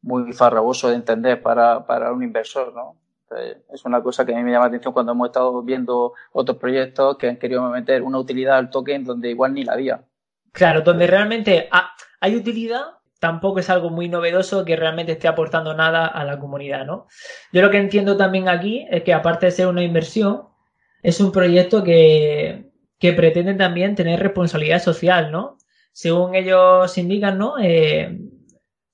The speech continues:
Speaker 2: el compromiso está que por cada árbol no talado, ellos están plantando uno nuevo, ¿cierto?
Speaker 1: Afirmativo, así es. Ellos lo que han llegado con el gobierno de República Dominicana es de que ellos por cada, por cada árbol que talen se comprometen a plantar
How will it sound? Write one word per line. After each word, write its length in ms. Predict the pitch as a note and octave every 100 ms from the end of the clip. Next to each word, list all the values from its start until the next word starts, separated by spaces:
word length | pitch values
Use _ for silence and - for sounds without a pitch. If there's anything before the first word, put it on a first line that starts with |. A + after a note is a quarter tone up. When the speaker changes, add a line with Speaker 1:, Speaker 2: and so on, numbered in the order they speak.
| -
Speaker 2:
el 120 | D#3
compromiso 460 | F3 E3 E3 F3+
está 260 | F#3+ - G#3
que 140 | G#3+
por 200 | E3 D#3+
cada 580 | - D#3+ D#3 D3+ D3+ D3
árbol 520 | - E3 F#3 F#3 G3
no 220 | F3+ G3 G3
talado, 420 | F#3 G3 A#3+ D4 - -
ellos 260 | F3 F3 E3+
están 280 | D#3+ E3+
plantando 480 | E3 D#3+ D#3+ E3+ D#3+
uno 120 | D#3+
nuevo, 280 | D#3 A3 E3
¿cierto? 480 | D3 D#3+ E3 D4 - _ _ _ _ _
Speaker 1:
Afirmativo, 580 | - C#3+ - C3 C3 C3+
así 180 | B2 C#3+
es. 160 | C3+ C3+ _ _ -
Ellos 280 | C#3 D3 D3+
lo 140 | D3
que 100 | C#3
han 180 | C3+ C#3
llegado 400 | D3 C#3+ C#3+ D3
con 120 | C#3+
el 160 | C#3+ C#3+
gobierno 380 | C#3+ D3+ D3
de 220 | C#3+ C#3+ C#3+
República 300 | C#3+ D3 D3
Dominicana 380 | D3 D3 D#3 D3+
es 160 | D3
de 200 | C#3 C#3
que 320 | C3+ B2+ - _
ellos 280 | C#3+ D3+
por 180 | D3+ C3
cada, 580 | - C#3 C#3+ C#3+ C#3+ C#3 - _ _ _ _
por 180 | C3 A#2+
cada 260 | C#3 C3+ C#3
árbol 240 | C#3+ C#3+
que 100 | C#3+
talen 420 | C3 D3+ D#3 F3 -
se 220 | - B2+
comprometen 600 | B2+ B2+ C3 C#3 D3+ -
a 320 | - D3 E3 E3
plantar 540 | C3 B2+ C#3 D3+ -